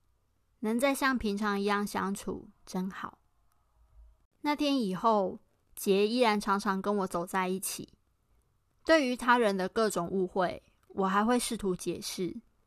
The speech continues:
他却连开口说话都懒。反正如果别人这么认定了，讲再多都没用，他怎么跟我说？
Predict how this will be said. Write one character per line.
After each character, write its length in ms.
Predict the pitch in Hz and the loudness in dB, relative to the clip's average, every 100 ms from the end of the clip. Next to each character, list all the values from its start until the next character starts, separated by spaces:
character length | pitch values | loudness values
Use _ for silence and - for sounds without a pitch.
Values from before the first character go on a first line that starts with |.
| _ _ _ _ | _ _ _ _
他 160 | - 294 | -2 0
却 160 | 311 | 2
连 180 | 233 202 | 2 2
开 200 | 214 220 | 0 -2
口 180 | - 185 | 0 -2
说 220 | - 185 | -2 0
话 160 | 196 190 | 2 2
都 220 | 180 180 | 2 0
懒。 340 | 175 - 233 - _ _ _ _ _ _ _ _ _ | -2 -6 -8 -18 _ _ _ _ _ _ _ _ _
反 180 | - 202 | 0 2
正 180 | 294 320 | 4 4
如 120 | 254 | 6
果 140 | 226 | 4
别 220 | 214 190 196 | 4 4 4
人 220 | 190 190 | 2 0
这 100 | 214 | 0
么 160 | 202 | 0
认 220 | 196 202 190 | 2 0 0
定 240 | 202 175 | -2 -2
了， 300 | - - 226 _ _ _ - | -4 -10 -12 _ _ _ -6
讲 240 | 180 175 | -4 -2
再 200 | 220 208 | 0 0
多 280 | 202 190 190 | 0 0 0
都 140 | 190 | -2
没 240 | 190 175 170 | -4 -2 -2
用， 280 | 185 180 - _ _ _ _ - | -2 -4 -8 _ _ _ _ -12
他 200 | - 190 | -4 -2
怎 120 | 190 | -2
么 120 | 185 | -8
跟 220 | 180 180 | -6 -4
我 100 | 175 | -6
说？ 400 | 208 - 165 165 | -8 -6 -6 -6